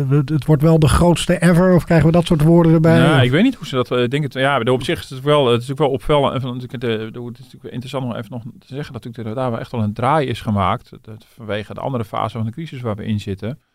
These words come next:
Speaker 2: eh, waar, waarbij we natuurlijk een paar maanden geleden, n-, nu eigenlijk in een periode, z-, t-, t-, een paar maanden geleden is natuurlijk bedacht dat we nu in een periode zouden zitten van een afbouw van steun, van een versobering.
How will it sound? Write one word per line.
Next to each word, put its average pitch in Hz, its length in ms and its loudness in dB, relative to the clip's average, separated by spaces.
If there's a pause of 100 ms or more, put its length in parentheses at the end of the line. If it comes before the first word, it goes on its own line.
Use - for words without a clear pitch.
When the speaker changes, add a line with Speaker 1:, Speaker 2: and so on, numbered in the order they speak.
(280)
Speaker 2:
eh, 110 380 -4 (220)
waar, 104 320 -4
waarbij 107 360 -4
we 104 60 -2
natuurlijk 104 340 -12
een 101 100 -12
paar 117 200 -4
maanden 104 180 -4
geleden, 113 480 0
n-, 113 240 -10 (160)
nu 107 100 0
eigenlijk 139 420 -6
in 101 80 -4
een 101 60 -4
periode, 104 380 -4
z-, 107 80 -14
t-, - 360 -20
t-, - 60 -20
een - 360 -20
paar 135 140 -2
maanden 120 180 2
geleden 135 220 2
is 120 100 -8
natuurlijk 110 200 -12
bedacht 101 180 0
dat 110 140 -16
we 107 160 -8
nu 147 120 6
in 127 80 2
een 104 80 2
periode 104 340 2
zouden 98 220 -2
zitten 98 180 -8
van 98 120 -8
een 98 100 -6
afbouw 120 400 -2
van 147 100 -12
steun, 151 320 -6
van 123 120 -10
een 107 60 -8
versobering. 123 720 -2